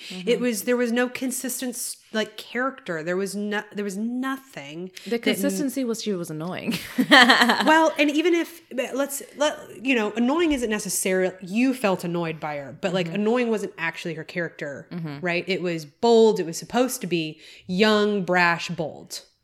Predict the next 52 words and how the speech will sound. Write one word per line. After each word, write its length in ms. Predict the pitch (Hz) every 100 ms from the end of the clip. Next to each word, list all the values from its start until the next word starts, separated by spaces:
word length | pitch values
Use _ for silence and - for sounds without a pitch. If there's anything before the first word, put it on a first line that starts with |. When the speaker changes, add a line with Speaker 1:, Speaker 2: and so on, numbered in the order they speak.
| _
Speaker 2:
That's 280 | 208 190 190
what 100 | 220
we 100 | 208
got. 420 | 180 160 151 -
That's 520 | 180 175 170 - - - _ _ _ _ _ _ _ 185
where 400 | 190 190 240 277
we 140 | 269 233
have 180 | 220 196
any 180 | 196
consistencies 840 | 185 175 - - 151 - - - -
in 200 | 170 180
the 60 | 160
Speaker 1:
Mm-hmm. 80 | 147
Speaker 2:
stories. 440 | 143 156 143 143
Speaker 1:
Mm-hmm. 420 | - - - - 175
Speaker 2:
That's 340 | 165 - -
where 340 | 170 156 143 143
she 280 | - 170
is. 320 | 147 - - - - -
You 100 | 185
know, 140 | 180
it's 160 | 175 -
the 100 | 175
jumping 460 | 156 208 214 226 214
in 180 | 196
the, 240 | 185 175 165
uh, 120 | 156
celestial 480 | - 196 180 - 170
toy 300 | - 190 185
maker 320 | 180 165 165
onto 200 | 165 165
the 60 | 170
next 280 | 165 - -
platform 480 | 180 175 - 190 180
after 220 | 160 160
it's 120 | 151
been 160 | 156 147
told 240 | - 160
that 100 | 151 -
she's 100 | -
got, 140 | 131
like, 100 | 127
slipping 320 | - 170 170
powder 320 | 165 175 175
on 100 | 185
it. 80 | 190
She's 120 | 196
like, 180 | 214 226
does 200 | 254 269
it 80 | 302
anyway. 760 | 311 277 240 208 185 160 147
Speaker 1:
Wow. 420 | 160 381 330 285